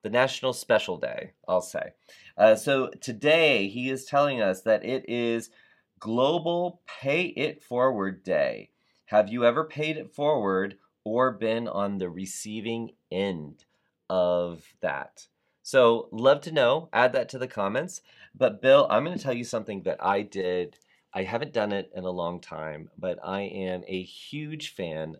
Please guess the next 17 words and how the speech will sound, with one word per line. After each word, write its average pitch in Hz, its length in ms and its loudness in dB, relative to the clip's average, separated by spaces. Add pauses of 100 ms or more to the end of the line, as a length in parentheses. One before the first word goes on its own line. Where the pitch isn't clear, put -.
of 90 160 -8
Taco 90 320 -8
Bell, 82 400 -2
as 85 240 -12
many 85 260 -10
of 82 140 -12
you 80 460 -12
might 85 320 -10
know. 78 420 -10 (560)
And, 92 680 -4 (120)
um, 87 560 -8 (480)
it - 60 -16
kinda 135 220 2
throws 139 500 -2
off 143 420 4
the 120 80 -6
person 123 540 -6